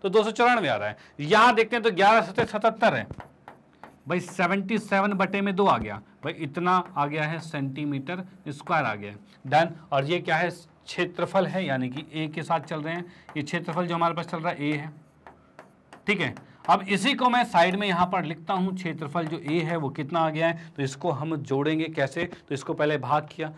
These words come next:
तो भाग करेंगे तो क्या आएगा? अड़तीस पॉइंट पाँच आएगा। कितना भाई? दो से भाग करते हैं, अड़तीस दूनी छिहत्तर होता है, तो अड़तीस पॉइंट पाँच आ रहा है, यानी कि मैंने लिखा दो सौ चौरानवे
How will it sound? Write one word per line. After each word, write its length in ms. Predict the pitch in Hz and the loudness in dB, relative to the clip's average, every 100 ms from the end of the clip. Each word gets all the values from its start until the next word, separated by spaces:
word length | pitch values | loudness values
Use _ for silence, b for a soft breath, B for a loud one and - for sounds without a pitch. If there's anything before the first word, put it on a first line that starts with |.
| B - | B -6
तो 80 | 151 | 2
भाग 240 | 156 180 | 2 4
करेंगे 280 | 190 185 190 | 2 2 0
तो 80 | 180 | 2
क्या 120 | 185 | 2
आएगा? 140 | 185 | 2
अड़तीस 500 | - 165 165 214 202 | 2 2 2 0 -4
पॉइंट 340 | - 190 190 - | 0 0 0 -2
पाँच 260 | 170 120 | -2 -2
आएगा। 220 | 110 107 - | -6 -8 -10
कितना 220 | 147 156 | -8 -4
भाई? 160 | 151 180 | -4 -4
दो 180 | 127 131 | -6 -6
से 120 | 143 | -2
भाग 200 | 135 139 | 0 0
करते 260 | 147 139 170 | -4 -4 -6
हैं, 100 | 170 B - | -6 B 0
अड़तीस 320 | 139 139 170 | 0 0 -4
दूनी 180 | 160 165 | -2 -4
छिहत्तर 360 | 156 156 156 | -2 -4 -2
होता 180 | 175 170 | -2 0
है, 60 | 165 | 0
तो 60 | |
अड़तीस 260 | 151 147 156 | 0 0 -4
पॉइंट 260 | 175 165 147 | 0 0 0
पाँच 260 | 165 170 | -2 0
आ 40 | 165 | 2
रहा 140 | 170 | 0
है, 80 | 165 B - | -4 B -6
यानी 400 | 139 180 226 247 | 2 6 6 4
कि 120 | 220 | 0
मैंने 240 | 220 214 202 | 2 2 2
लिखा 180 | 190 | 2
दो 160 | 185 170 | 2 0
सौ 120 | 180 | -2
चौरानवे 560 | - 170 156 160 165 | -4 0 2 2 0